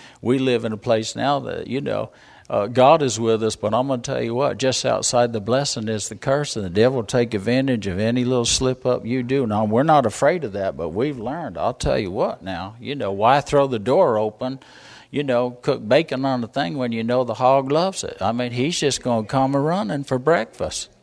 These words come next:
you know, wreck everything. So we just don't do it.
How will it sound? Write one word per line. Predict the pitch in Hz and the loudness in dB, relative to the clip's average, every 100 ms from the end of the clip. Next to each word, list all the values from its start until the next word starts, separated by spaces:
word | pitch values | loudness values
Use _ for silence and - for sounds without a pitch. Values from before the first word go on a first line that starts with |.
| _ _ _ _ _ _ _ _ - | _ _ _ _ _ _ _ _ -10
you | 135 | -4
know, | 135 165 107 | -4 -4 -4
wreck | 98 123 151 - | 4 6 6 2
everything. | 165 196 196 151 - 60 87 - | 0 0 -2 -4 -6 -6 -10 -6
So | - 120 | 0 4
we | 131 139 | 6 6
just | 113 107 - | 6 2 -2
don't | 78 78 | -6 -6
do | 107 123 | -6 -6
it. | - | -8